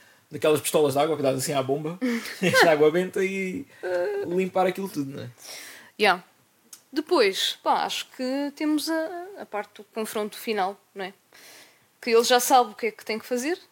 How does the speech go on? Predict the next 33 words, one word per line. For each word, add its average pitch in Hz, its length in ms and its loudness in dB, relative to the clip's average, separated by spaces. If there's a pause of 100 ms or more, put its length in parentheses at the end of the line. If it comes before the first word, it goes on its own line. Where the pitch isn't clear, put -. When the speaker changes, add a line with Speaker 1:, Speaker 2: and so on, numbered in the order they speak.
(100)
Speaker 2:
tem 208 100 -16
que - 80 -16
fazer 202 260 -4
aquele, 196 460 -8 (240)
aquele - 160 -18
ritual 202 300 -4
todo 202 280 -4
que - 100 -12
ela, 185 380 -4
Speaker 1:
Uhum. 185 220 -16 (440)
Speaker 2:
que - 80 -8
ela 196 120 2
na 202 80 0
altura 196 240 -6
fez. 285 400 -8 (960)
Ahm, 285 480 -2
e 285 120 -6
temos 302 240 0
a 311 40 -2
primeira 302 480 2 (440)
tentativa, 262 480 -4
não 202 80 -2
é? 196 120 -6 (280)
Que, 208 420 -2
Speaker 1:
Sim. 214 240 -2
Speaker 2:
aliás, 285 760 4
ah, 214 760 -2 (880)
ele 233 320 2 (800)
consegue 233 640 0 (180)
quase 247 400 2
derrotar 208 440 -2 (140)
a - 60 -8
Mildred 220 420 -4